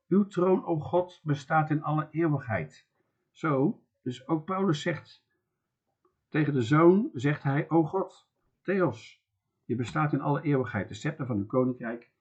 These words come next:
is een scepter van het recht." Nou, wat is nou Theos? De eerste betekenis is een god of een godin. Dus dan zie je al, dat kan ook een afgod zijn.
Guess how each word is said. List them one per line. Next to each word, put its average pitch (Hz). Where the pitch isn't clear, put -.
is 107
een 101
scepter -
van 107
het 104
recht." 120
Nou, 117
wat -
is 151
nou 165
Theos? -
De -
eerste 175
betekenis 156
is -
een 147
god -
of 147
een 131
godin. 135
Dus 107
dan 123
zie 180
je 185
al, 143
dat 151
kan 151
ook 151
een 147
afgod -
zijn. 92